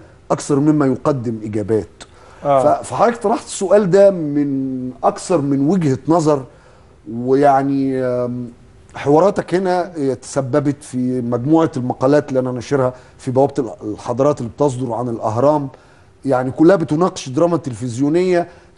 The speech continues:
Speaker 1: ك-، كرد فعل للأسئلة ال-، اللي طرحت. إنه هل الدراما محاكاة للواقع؟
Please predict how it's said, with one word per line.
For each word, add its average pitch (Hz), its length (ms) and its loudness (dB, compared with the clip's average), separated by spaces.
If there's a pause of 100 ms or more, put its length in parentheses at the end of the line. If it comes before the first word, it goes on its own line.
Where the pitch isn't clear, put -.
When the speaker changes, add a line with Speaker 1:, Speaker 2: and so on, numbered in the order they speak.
Speaker 1:
ك-، 143 280 6 (200)
كرد 156 460 2
فعل 165 540 2
للأسئلة 131 680 0
ال-، 113 600 -4
اللي 131 140 0
طرحت. - 440 0 (880)
إنه 156 240 -2
هل 233 160 4
الدراما 233 380 4
محاكاة 175 460 0
للواقع؟ 180 600 2